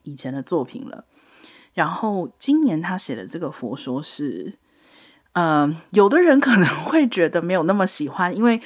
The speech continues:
他是一个在某个程度上看起来宫羽兽从头到尾都没有花时间在谈恋爱，<laughs> 但，但其实字里行间都在谈恋爱的小说。然后确实很疯，这个作者的这种写法就是，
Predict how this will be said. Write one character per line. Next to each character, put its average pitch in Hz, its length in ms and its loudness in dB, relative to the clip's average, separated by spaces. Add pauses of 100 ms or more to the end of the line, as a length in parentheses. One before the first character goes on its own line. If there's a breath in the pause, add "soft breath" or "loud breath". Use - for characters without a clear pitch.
(240 loud breath)
他 240 160 0
是 240 180 -4
一 180 120 -4
个 160 180 -2
在 202 180 0
某 147 200 0
个 156 100 -2
程 156 240 -2
度 196 140 -2
上 196 200 0
看 196 180 -4
起 - 120 -8
来 143 140 -4
宫 196 220 0
羽 143 100 -2
兽 170 200 0
从 156 220 -6
头 202 160 -4
到 233 140 2
尾 175 100 2
都 180 140 -2
没 190 80 -2
有 151 80 0
花 175 200 -2
时 165 140 -10
间 156 180 -10
在 170 120 -6
谈 135 200 -10
恋 151 180 -6
爱， 151 340 -2 (260 loud breath)
<laughs> - 300 -16
但， 294 160 2 (600 loud breath)
但 359 240 4
其 269 360 2
实 247 280 -4
字 320 320 2
里 220 160 4
行 185 240 2
间 247 220 2
都 359 240 4
在 392 160 6
谈 285 180 2
恋 269 160 4
爱 285 140 6
的 226 100 4
小 226 280 4
说。 294 260 0 (1040 loud breath)
然 262 120 4
后 370 120 -2
确 392 280 0
实 - 220 -2
很 156 280 -4
疯， 185 320 0
这 269 140 -4
个 269 80 0
作 240 300 0
者 135 200 0
的 123 300 -4
这 240 160 -2
种 165 160 -2
写 151 340 -4
法 156 280 -4
就 170 160 -6
是， 156 400 -2